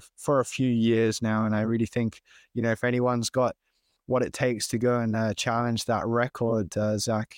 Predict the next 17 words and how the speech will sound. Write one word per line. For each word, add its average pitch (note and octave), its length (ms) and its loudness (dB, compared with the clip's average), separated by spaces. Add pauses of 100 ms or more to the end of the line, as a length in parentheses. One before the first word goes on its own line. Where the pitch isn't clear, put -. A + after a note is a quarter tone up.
you A2 80 -2
know, G#2+ 300 0
um, G2 300 -2 (720)
yeah, B2 300 2
I A#2+ 60 -2
think B2+ 280 -2
you're, A#2+ 400 2
like, A2+ 360 -2
particularly, A#2 720 0 (200)
uh, G#2+ 360 -2 (440)
stand A#2+ 360 0
out A2 320 0
from A#2 240 0
the A2 60 0
crowd G#2+ 420 0
there. G2+ 200 -2
So G#2 240 -4